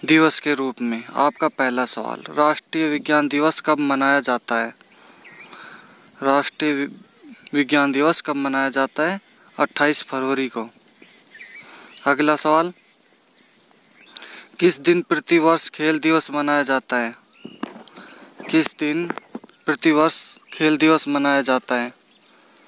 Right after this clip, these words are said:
आप इस चैनल पे नए आए हो तो इस चैनल को सब्सक्राइब ज़रूर कर दें। इसका सवाल है, उत्तर है उनतीस अगस्त को। अगला सवाल, कंप्यूटर शिक्ष-,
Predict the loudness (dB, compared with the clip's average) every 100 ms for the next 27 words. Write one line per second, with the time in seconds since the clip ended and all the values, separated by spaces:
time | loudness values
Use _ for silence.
0 | -20 -20 -20 -20 -20 -20 -10 2 2 4
1 | 2 2 2 2 2 2 2 4 4 4
2 | 4 0 -2 -4 0 0 2 0 -2 -2
3 | -2 -2 0 2 0 -2 0 -2 -2 -6
4 | -6 -12 -14 -20 -20 -20 -20 -20 -20 -20
5 | -20 -20 -20 -20 -20 -20 -20 -20 -20 -20
6 | -20 -20 -10 0 2 2 0 2 4 4
7 | 2 -2 -2 -4 0 2 4 2 -2 -12
8 | _ -10 0 0 2 0 2 2 2 -2
9 | -8 -10 -12 -18 -20 -20 -20 -10 -2 2
10 | 4 2 2 2 0 -8 _ -20 -20 -20
11 | -20 -20 -18 -18 -20 -20 -20 -6 0 0
12 | 2 0 0 0 -2 -2 -2